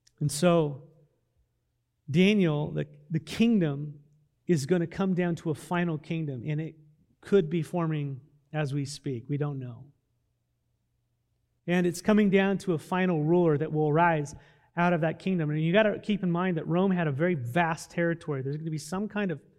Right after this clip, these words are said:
coalition there that happens, and someone is gonna rise out of there. And this ruler, ruled by this final king, is going to make war against the saints. He's gonna make war against,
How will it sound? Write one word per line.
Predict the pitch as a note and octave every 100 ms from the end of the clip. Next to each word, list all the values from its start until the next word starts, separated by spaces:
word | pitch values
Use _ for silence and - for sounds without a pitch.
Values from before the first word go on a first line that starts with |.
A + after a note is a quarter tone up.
| _ _ _ _ -
coalition | - G3 F#3+ F3 F3+ F3+ D3
there | C#3+
that | C#3 B2+
happens, | E3 E3+ D3+ C3
and | C3+ B2+
someone | - F#3 G3+ F#3
is | D3+
gonna | D#3
rise | C#3+ D3 D#3 C#3+
out | D3
of | D3 A#2+
there. | B2 - - _ _ _ _ _ _ _ _ _ _ _ _ _ _ _ _ _ _ _ _ _ _ _ _ _ _ _ _ _ _ _ _ _ _ _ _ _ _ _ _
And | D#3 D3+
this | G3+ - - - _ _ _ -
ruler, | D#3+ F3 G3 F3 C3 A#2+ C3+ - -
ruled | D#3+ F3+
by | F3
this | D#3 D#3 -
final | - F3 F3+ E3+
king, | E3+ F#3 D#3+ D3
is | C#3+
going | C#3 D3+ D3
to | C#3
make | D3+ E3+ D#3+
war | D3+ D#3 D3
against | C3+ C#3+ C#3 - - _ D3
the |
saints. | C3 F3 E3+ E3
He's | D3 C3+
gonna | C#3 C3
make | C3 B2+
war | C#3 D3
against, | C#3+ C3+ B2 -